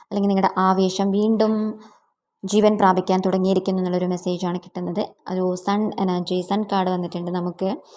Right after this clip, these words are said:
വളരെയധികം പോസിറ്റീവായിട്ടുള്ള കാര്യത്തിലേക്ക് കണക്ട് ചെയ്യുന്നതിൻ്റെ സൂചനകളാണ് ലഭിക്കുന്നത്. നിങ്ങളുടെ പാഷനിലേക്ക്, അല്ലെങ്കിൽ നിങ്ങളുടെ ഇഷ്ടത്തിൻ-, ഇഷ്ടത്തിലേക്ക് നിങ്ങൾ കണക്ട് ചെയ്യാൻ വേണ്ടിയിട്ട് വരുന്നു, പോകുന്നു.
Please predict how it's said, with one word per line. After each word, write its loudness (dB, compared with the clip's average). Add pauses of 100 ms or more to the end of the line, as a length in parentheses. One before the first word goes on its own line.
(520)
വളരെയധികം 0
പോസിറ്റീവായിട്ടുള്ള 0
കാര്യത്തിലേക്ക് -2
കണക്ട് -6
ചെയ്യുന്നതിൻ്റെ -2
സൂചനകളാണ് 0
ലഭിക്കുന്നത്. -2 (1040)
നിങ്ങളുടെ 4
പാഷനിലേക്ക്, 2
അല്ലെങ്കിൽ 2
നിങ്ങളുടെ 2 (180)
ഇഷ്ടത്തിൻ-, -4
ഇഷ്ടത്തിലേക്ക് 0 (400)
നിങ്ങൾ -2
കണക്ട് 0
ചെയ്യാൻ 0
വേണ്ടിയിട്ട് -2
വരുന്നു, 0
പോകുന്നു. 2